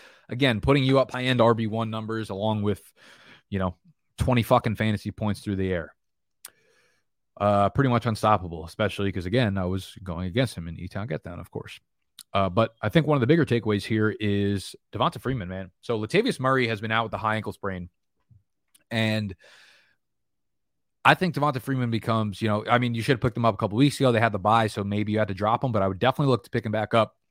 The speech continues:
'cause, again, they play Thursday night, so they don't have a lot of time to rest. Latavius Murray did not practice at all last week. So Latavius Murray not even getting in a limited practice tells me that there's a really, really high chance he misses next week's game as well. Um,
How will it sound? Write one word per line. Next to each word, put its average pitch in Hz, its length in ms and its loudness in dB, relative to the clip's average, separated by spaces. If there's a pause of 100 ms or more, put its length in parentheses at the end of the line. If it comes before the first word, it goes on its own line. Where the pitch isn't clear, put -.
'cause, 113 100 -6
again, 110 220 -2
they 117 100 2
play 139 180 0
Thursday 113 360 0
night, 87 340 -8
so - 140 -8
they 104 80 0
don't 117 100 6
have 110 60 2
a 110 40 2
lot 107 160 6
of 101 60 0
time 104 220 -2
to 85 60 -10
rest. 87 420 -4 (280)
Latavius 143 360 2
Murray 135 160 0
did 104 120 -6
not 117 240 0
practice 117 520 -4
at 104 120 2
all 101 220 0
last 82 260 -12
week. 85 260 -16 (880)
So 104 300 2
Latavius 139 280 0
Murray 139 180 2
not 127 140 4
even 139 120 2
getting 127 220 -2
in 120 100 -4
a 104 60 -4
limited 107 380 0
practice 117 400 2
tells 117 260 -2
me 110 120 -4
that 101 120 -2
there's 98 160 -4
a 95 40 -4
really, 107 580 0
really 107 300 0
high 104 180 2
chance 101 280 -6
he - 120 -12
misses 104 400 -6
next 98 260 -8
week's 101 180 -8
game 98 220 -6
as 92 140 -10
well. 113 340 2 (460)
Um, 101 360 0